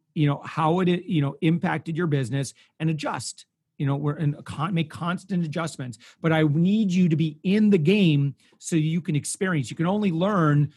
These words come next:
a sport so well in the classroom. You just have to get that muscle memory of doing the thing. You know, um, you know, failing in business is not a bad thing. Like, it's because of my failures that I have much more resiliency.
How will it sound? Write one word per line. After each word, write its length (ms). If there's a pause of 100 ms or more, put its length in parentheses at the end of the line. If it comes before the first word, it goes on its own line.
(220)
a 60
sport 640 (300)
so 240
well 320
in 80
the 60
classroom. 640
You 140
just 260
have 160
to 80
get 140
that 160
muscle 420
memory 480 (240)
of 160
doing 340
the 100
thing. 360 (400)
You 80
know, 340
um, 480
you 140
know, 80
failing 560
in 180
business 420
is 380 (160)
not 300
a 20
bad 420
thing. 240
Like, 240 (220)
it's 160
because 460
of 80
my 160
failures 800 (260)
that 340
I 140
have 300
much 500
more 180
resiliency. 1160